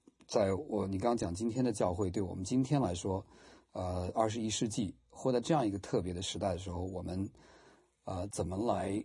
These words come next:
使用神给今天，我们说神在他的护理中，神当然知道会有网络，也知道有D V D，那我们今天怎么来传递这个信息？我们至少可以从保罗，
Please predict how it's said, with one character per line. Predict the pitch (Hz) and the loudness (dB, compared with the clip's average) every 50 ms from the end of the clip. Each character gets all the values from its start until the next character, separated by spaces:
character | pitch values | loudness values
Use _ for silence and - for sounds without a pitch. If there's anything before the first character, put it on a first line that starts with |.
| - _ | -8 _
使 | - - - - 117 | -6 -4 -2 0 2
用 | 120 123 127 | 2 2 2
神 | 123 - 107 113 | 0 -2 -2 0
给 | 123 127 117 | 2 0 0
今 | 113 - - 139 143 | 0 0 2 2 2
天， | 131 - 139 135 135 131 - | 2 2 2 2 2 2 0
我 | 107 | -4
们 | 95 95 | -6 -6
说 | 95 98 104 101 101 107 123 | -6 -4 -2 -2 -2 -2 -4
神 | - - 107 101 107 | -6 -6 -4 -4 -2
在 | 113 113 | -2 -2
他 | 107 113 110 | 0 0 -2
的 | 117 | -2
护 | 107 - - 120 | -2 0 0 0
理 | 101 | 0
中， | 85 90 104 95 92 98 98 107 | -2 -2 -4 -2 -2 -2 -4 -6
神 | 104 - 104 104 | -6 -6 -2 0
当 | 107 113 | 0 2
然 | 117 117 | 2 0
知 | 110 - 110 | -2 0 0
道 | 110 101 | 0 0
会 | 95 104 104 | 2 0 -2
有 | 98 | -2
网 | 92 87 - 92 | -2 -4 -4 -4
络， | 101 104 98 92 | -2 -2 -2 -2
也 | 90 87 | -4 -8
知 | 92 - 98 | -8 -6 -4
道 | 98 98 92 | -4 -4 -4
有 | 85 82 | -4 -8
D | 90 - 92 | -10 -8 -6
V | 95 95 98 | -4 -2 -2
D， | 101 117 107 90 - - - - - - - - _ _ | -2 -2 -2 -4 -4 -10 -20 -20 -20 -20 -20 -20 _ _
那 | - 143 | 0 2
我 | 135 110 | 2 2
们 | 101 101 | 2 2
今 | - 131 131 | 2 2 4
天 | 131 139 139 | 4 4 4
怎 | 135 - | 4 2
么 | 92 87 95 | 0 -2 -2
来 | 98 101 98 | -2 -2 -2
传 | - - - 92 92 104 | -2 -4 -4 -4 -2 0
递 | 131 - - - - _ _ _ _ _ _ - | 0 0 -2 -4 -10 _ _ _ _ _ _ -10
这 | - 92 | -8 -6
个 | 90 | -4
信 | 90 - 104 90 | -2 -2 0 0
息？ | 85 - 104 101 - - - - _ _ - - - _ _ _ _ | 0 0 -2 -2 -4 -4 -12 -20 _ _ -20 -20 -20 _ _ _ _
我 | - 117 | -4 -2
们 | 117 120 | 0 2
至 | 147 | 4
少 | 151 135 113 | 6 4 6
可 | - 143 | 6 4
以 | 139 | 2
从 | 127 - 120 123 | 4 2 0 0
保 | - - 82 80 | 2 2 2 2
罗， | 85 87 92 101 - | 2 0 0 0 0